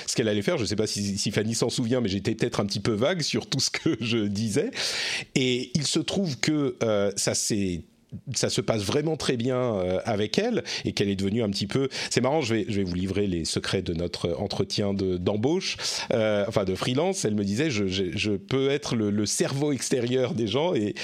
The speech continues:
c'est vrai que je me repose sur elle énormément et donc ça me libère pour faire plein d'autres choses. Et le truc, c'est que tout ça, je ne pourrais pas le faire sans le financement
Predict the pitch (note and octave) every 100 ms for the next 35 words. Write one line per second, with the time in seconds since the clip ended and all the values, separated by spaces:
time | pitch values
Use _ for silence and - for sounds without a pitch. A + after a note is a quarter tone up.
0 | - - - A2+ F#3+ C#3 G#2+ A2 B2 E3+
1 | D#3 - C3+ F#3 D#3+ A#2+ B2 A2 G2+ A2+
2 | F#3+ B3 C#3 B2+ D#3 G3+ B3+ B2+ - F3
3 | - F3 E3 D3+ - C3 G2 D#2+ - -
4 | - - - - - - F3 D#3+ C#3 -
5 | - - _ - - - C3+ C3 B3+ C4
6 | - B2 D3 B2 - - F3+ - G3 A#3+
7 | D#4 - _ _ _ - G2+ C3+ C3+ C3+
8 | - B3+ A#3+ A3 C#3+ A2+ - C#3+ G3 A3+
9 | A2 - - - - G3 A3+ B3+ - -
10 | B2 C3 - C3+ C3 - B2